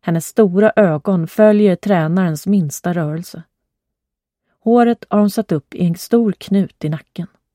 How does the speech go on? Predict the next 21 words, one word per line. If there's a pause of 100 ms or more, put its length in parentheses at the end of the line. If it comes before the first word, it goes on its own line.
(1160)
Plötsligt
ser
Miranda
på
Sanja, (680)
som
om
hon
kände
på
sig
att
någon
tittade
på
henne. (1200)
Sanja
vänder
snabbt
bort
blicken.